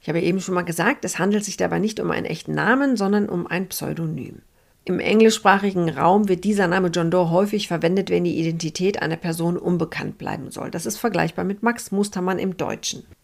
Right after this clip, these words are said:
Und dieser Informant, er stellt von Anfang an klare Bedingungen. Er verlangt kein Geld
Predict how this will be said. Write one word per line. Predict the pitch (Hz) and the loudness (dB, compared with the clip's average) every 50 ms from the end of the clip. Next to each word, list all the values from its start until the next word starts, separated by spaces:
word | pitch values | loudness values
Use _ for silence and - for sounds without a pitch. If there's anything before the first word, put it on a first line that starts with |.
| _ _ | _ _
Und | - 226 214 208 214 | 4 4 4 4 4
dieser | 240 262 302 320 320 - | 2 2 2 2 2 0
Informant, | 262 247 247 247 220 202 202 208 220 226 226 226 - - | 0 0 2 2 4 4 4 4 4 2 2 0 -6 -6
er | - 185 185 185 | -2 -2 0 0
stellt | 185 - - - 202 208 240 247 | -2 -4 -4 0 2 4 4 2
von | - 214 185 - - | 2 -2 -6 -2 2
Anfang | 208 226 269 294 294 - 285 262 - - | 4 4 4 4 2 0 -2 -2 0 0
an | 220 202 202 208 208 208 | 0 2 2 2 0 -2
klare | - - 185 160 160 165 175 175 | -2 0 2 4 4 4 4 2
Bedingungen. | 170 180 165 170 - 135 113 104 101 92 87 - - - _ _ | 0 -2 -4 -4 -6 -8 -8 -8 -8 -10 -12 -14 -16 -18 _ _
Er | - 202 196 196 | 0 2 2 2
verlangt | 196 - 170 165 156 160 175 165 - - | 2 2 0 0 0 0 -2 -4 -8 -10
kein | - - - 156 156 | -8 -6 -6 -6 -4
Geld | 165 165 175 190 233 285 370 - - - | -2 -2 2 4 4 4 2 -2 -10 -18